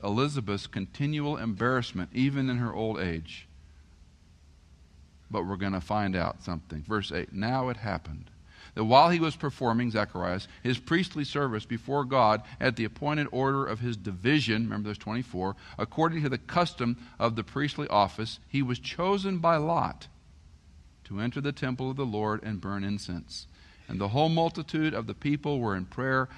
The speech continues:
outside the hour of the incense offering." Verse eight, the narrative changes, "Now it happened." Now, in Pauline, we have therefores, and those are like flags in the margin.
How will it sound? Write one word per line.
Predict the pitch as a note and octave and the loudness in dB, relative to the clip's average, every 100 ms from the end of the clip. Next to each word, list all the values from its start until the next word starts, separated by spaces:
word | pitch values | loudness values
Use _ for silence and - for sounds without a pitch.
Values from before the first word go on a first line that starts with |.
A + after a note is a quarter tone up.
| - - | -10 2
outside | A#2+ C3 - B2 A#2+ A#2+ | 4 4 0 2 2 2
the | A2 - | -4 -2
hour | G2 G2 G#2+ G#2 - - - - - | 0 0 -2 -4 -10 -20 -20 -20 -4
of | G#2 G#2 G2 | 0 0 -2
the | G2+ | -6
incense | F#2+ F#2+ F#2+ - F2 F2 - - | -4 -4 -4 -6 -8 -8 -12 -6
offering." | D#2 E2+ - E2+ D#2 - - - - | -4 -4 -6 -6 -6 -10 -18 -20 -18
Verse | - D3+ B3+ - | -2 2 2 4
eight, | F3+ F3 | 2 4
the | |
narrative | C#3+ D3 C#3+ C3+ | 2 4 4 2
changes, | C3 A#2+ A#2 G#2+ | 0 0 0 0
"Now | G#2+ G#2+ | 2 4
it | G2+ | 4
happened." | G#2+ G2 D#2+ D2+ - - - | 4 2 0 -6 -8 -16 -2
Now, | B2 C3 | 2 2
in | B2 C#3 C#3 - - - | 2 0 0 -6 -16 2
Pauline, | G3+ G3+ G3 F3 E3 | 8 8 8 4 2
we | D3 C#3 | 4 6
have | C3 E2+ | 4 4
therefores, | A#2 C#3 - A#2+ F#2 C2 - | 4 4 4 0 0 -2 -2
and | G#2 | 0
those | B2 A#2+ | 0 2
are | |
like | A2+ A2+ - | 2 2 0
flags | A2+ A2 G#2 - | 6 6 6 0
in | G2+ | -2
the | |
margin. | F#2 F#2+ G2 D2+ | 2 2 0 -4